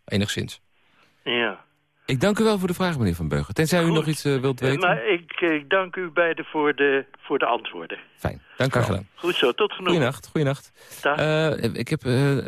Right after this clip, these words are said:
Speaker 3: nog een mailtje van Joost Wigger, die net ook, eh, s-, eh, mailde. Die zegt Q R A,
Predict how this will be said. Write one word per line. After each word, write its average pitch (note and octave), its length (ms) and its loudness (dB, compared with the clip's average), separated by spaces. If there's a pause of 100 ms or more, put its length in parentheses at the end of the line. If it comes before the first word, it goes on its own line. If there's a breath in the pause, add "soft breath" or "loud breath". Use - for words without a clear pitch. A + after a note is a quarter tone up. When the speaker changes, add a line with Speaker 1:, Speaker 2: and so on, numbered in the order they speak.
Speaker 3:
nog C3+ 160 0
een C#3+ 120 4
mailtje A2 260 2
van G#2 140 0
Joost F#2 360 2
Wigger, G2 360 -2
die F2 120 -8
net G#2 180 0
ook, A2 200 -8
eh, D#2+ 220 -8
s-, - 220 -16 (160)
eh, E2+ 120 -8 (100)
mailde. D2 420 -2
Die A2 120 -4
zegt G#2+ 240 -4 (120)
Q - 80 -4
R C3 340 4
A, B2 320 -2